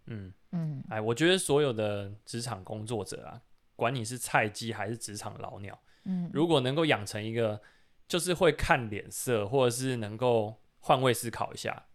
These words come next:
Speaker 1: 想想老板的毛到底是要逆着摸还是顺着摸，当然是顺着摸对我们来讲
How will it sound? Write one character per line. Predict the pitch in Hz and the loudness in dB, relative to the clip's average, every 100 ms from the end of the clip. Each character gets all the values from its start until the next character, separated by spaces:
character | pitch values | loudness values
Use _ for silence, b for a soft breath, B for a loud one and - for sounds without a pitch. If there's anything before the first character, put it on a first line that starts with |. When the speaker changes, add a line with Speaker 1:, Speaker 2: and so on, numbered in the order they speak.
| _ | _
Speaker 1:
想 | - 120 | -4 -2
想 | 139 139 110 | 2 2 4
老 | 107 123 | 4 4
板 | 131 | 4
的 | 107 | 2
毛 | 104 98 104 | -2 -2 2
到 | 127 | 2
底 | 98 | 2
是 | 107 | -2
要 | 113 | -4
逆 | 131 107 | -4 -6
着 | 101 | -8
摸 | 107 104 | -6 -6
还 | 95 | -6
是 | 117 | -8
顺 | 98 | -8
着 | 98 | -10
摸， | - - | -12 -6
当 | 143 | -4
然 | 127 | -2
是 | 131 | -2
顺 | 143 | -2
着 | 110 | -2
摸 | 110 | -4
对 | 113 | -2
我 | 113 | -4
们 | 95 | -4
来 | 95 | -10
讲 | 98 98 | -8 -8